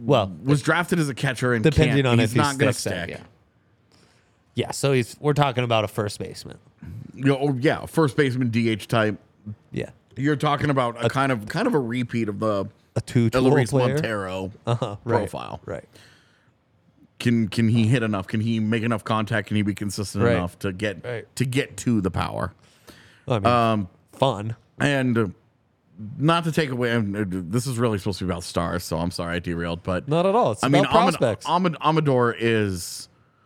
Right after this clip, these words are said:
Speaker 2: <laughs> Amad-, Amador has been on a steady ascent for three years.
Speaker 1: Yeah,
Speaker 2: Um,
Speaker 1: still just twenty.
Speaker 2: Right, and he is, uh,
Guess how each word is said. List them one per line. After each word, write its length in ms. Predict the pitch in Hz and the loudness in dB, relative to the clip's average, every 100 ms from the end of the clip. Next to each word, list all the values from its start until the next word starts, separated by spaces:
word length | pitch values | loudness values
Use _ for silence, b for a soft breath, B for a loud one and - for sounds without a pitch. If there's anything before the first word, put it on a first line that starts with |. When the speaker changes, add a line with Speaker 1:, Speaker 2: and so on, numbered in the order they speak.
| b b _ | b b _
Speaker 2:
<laughs> 0 | - - - _ _ _ b b b b b _ - - | -6 -6 -10 _ _ _ b b b b b _ -8 0
Amad-, 260 | 175 175 151 | 2 2 2
Amador 320 | 165 175 175 | 2 4 4
has 120 | 143 | 4
been 120 | 147 | 4
on 140 | 143 123 | 4 4
a 120 | 120 | 2
steady 400 | - - 135 117 | -2 -4 -4 -2
ascent 400 | 107 - 104 85 | -4 -2 -4 -4
for 320 | - 95 90 - _ _ _ _ _ _ _ _ _ _ _ _ | -2 -2 -2 -6 _ _ _ _ _ _ _ _ _ _ _ _
three 200 | - 117 | 0 2
years. 540 | 107 87 80 - - - 131 | 2 0 -6 -12 -16 -12 -4
Speaker 1:
Yeah, 200 | 123 170 | -2 0
Speaker 2:
Um, 180 | 87 | 0
Speaker 1:
still 240 | 90 110 143 | 0 2 2
just 220 | 160 - | 0 -2
twenty. 360 | - 170 190 - _ _ _ | -2 -2 -2 -4 _ _ _
Speaker 2:
Right, 300 | 123 127 107 - | 0 2 0 -2
and 460 | 117 123 113 101 90 - b b b b b b b | 0 2 0 -2 -4 -10 b b b b b b b
he 340 | - 127 135 117 | -4 0 2 2
is, 840 | 131 120 110 101 - - - - - | 2 4 2 -2 -8 -10 -12 -16 -20
uh, 40 | - | -12